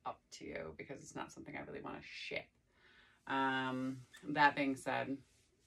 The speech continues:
trip to Missoula is gonna have to be planned. Um, and I think the universe is going to speak to that <laughs> and make it happen sooner than later. So that being said,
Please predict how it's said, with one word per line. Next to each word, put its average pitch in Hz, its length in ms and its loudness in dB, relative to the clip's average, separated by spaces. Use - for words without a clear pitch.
trip - 280 -4
to 165 100 -4
Missoula 139 380 0
is 147 100 -8
gonna 139 200 -4
have 135 160 -4
to - 80 -20
be 143 100 -2
planned. 160 500 -4
Um, 147 540 4
and 151 120 2
I 151 40 2
think 156 160 0
the 147 80 -2
universe 139 400 -4
is 156 80 -12
going - 180 -6
to - 120 -8
speak - 500 -4
to 143 60 -6
that - 600 -2
<laughs> - 360 -6
and 226 140 6
make - 300 8
it 151 160 8
happen 139 520 6
sooner 131 280 -2
than 131 200 -4
later. 135 300 -2
So 147 540 8
that 156 200 8
being 147 220 0
said, 131 380 0